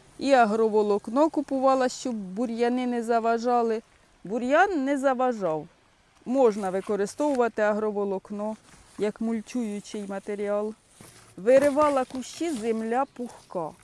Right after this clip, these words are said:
Ми сім років покращували землю в теплиці, возили з ферми дуже старий перегній. Виявляється, в старому перегної вже мало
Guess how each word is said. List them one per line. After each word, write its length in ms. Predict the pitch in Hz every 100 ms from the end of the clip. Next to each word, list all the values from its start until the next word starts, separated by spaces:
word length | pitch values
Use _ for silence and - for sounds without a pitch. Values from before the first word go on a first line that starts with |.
| _ - - -
Ми 300 | 214 294 381
сім 340 | - 302 277
років 400 | 269 359 - 302
покращували 960 | 247 233 269 294 370 - 277 247 240 233
землю 460 | 202 254 339 285 240
в 80 |
теплиці, 600 | - 240 - 196 226 -
возили 640 | 214 233 214 269 330 285 240
з 40 |
ферми 580 | - - 269 349 359 233
дуже 300 | 208 302 269
старий 380 | - 220 214 262
перегній. 600 | 240 226 226 208 175 151 - - _ _ _ _ _ _ _ _
Виявляється, 800 | 185 262 269 269 330 440 403 311
в 60 | 240
старому 580 | - - 277 294 220 202
перегної 640 | 208 208 214 247 339 302
вже 200 | 220 220
мало 420 | 220 302 349 311